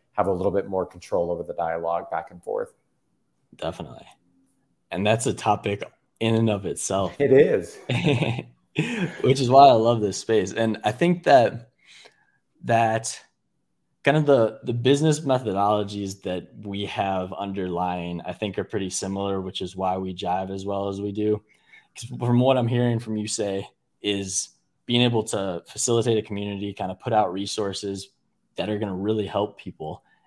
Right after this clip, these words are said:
Speaker 2: And then if they decide to work with you in the future or not, it doesn't really matter. They're gonna get value from those resources. And obviously, it's just gonna happen that if that's your intent,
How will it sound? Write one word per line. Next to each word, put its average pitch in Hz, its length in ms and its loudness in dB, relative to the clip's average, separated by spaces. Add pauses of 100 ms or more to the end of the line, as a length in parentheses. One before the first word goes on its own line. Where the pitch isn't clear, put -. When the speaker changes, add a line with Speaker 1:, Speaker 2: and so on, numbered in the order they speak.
(140)
Speaker 2:
And 110 180 0
then 110 160 0
if 101 160 -4
they 131 100 2
decide 123 340 2
to 107 80 -2
work 113 200 -2
with 123 160 -6
you 123 100 -2
in 117 120 0
the 98 80 -6
future 123 480 -2
or 90 160 -6
not, 101 380 -2
it 92 120 -14
doesn't 110 240 -2
really 90 220 -8
matter. 104 480 -2 (100)
They're 113 140 -2
gonna 117 160 -2
get 98 160 -4
value 107 360 -2
from 104 220 -10
those 92 220 -10
resources. 131 720 -6 (480)
And 107 100 -2
obviously, 120 500 2
it's 101 120 -4
just 113 180 -4
gonna 92 120 -4
happen 90 500 -6
that 82 220 -10 (360)
if 92 160 -6
that's 107 320 0
your 113 140 -2
intent, 92 500 -6